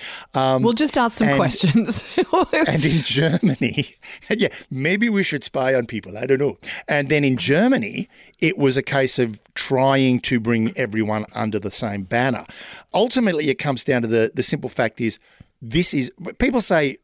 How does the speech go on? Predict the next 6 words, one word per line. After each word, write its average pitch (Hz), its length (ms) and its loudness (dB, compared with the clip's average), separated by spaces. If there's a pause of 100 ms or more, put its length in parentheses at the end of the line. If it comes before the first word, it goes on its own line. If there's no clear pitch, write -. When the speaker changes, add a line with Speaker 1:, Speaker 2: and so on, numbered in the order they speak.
(120)
Speaker 1:
terrorism 117 540 2
has 113 240 -2
been 104 180 -2
evolving. 104 580 -2
It's - 200 -2
done 139 260 -4